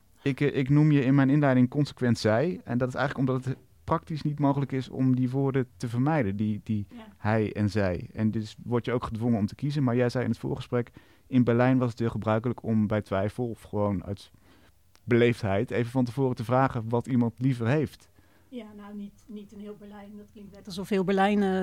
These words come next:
Speaker 2: bewust, eh, daarmee bezig is. Maar wel in, in de queer scene of in, in bepaalde plekken. Daar zijn mensen wel, eh, ja,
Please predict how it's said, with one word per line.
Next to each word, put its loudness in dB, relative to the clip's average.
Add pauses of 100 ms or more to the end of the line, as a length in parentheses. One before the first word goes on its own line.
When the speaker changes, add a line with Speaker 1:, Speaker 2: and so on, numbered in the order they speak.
(100)
Speaker 2:
bewust, 0
eh, 0
daarmee 2
bezig 0
is. -4
Maar 2
wel 8
in, 2
in 4
de 6
queer 2
scene 2
of -4
in, 2
in 0
bepaalde 4 (440)
plekken. 2
Daar 2
zijn 4
mensen 2
wel, 0
eh, -2 (920)
ja, 4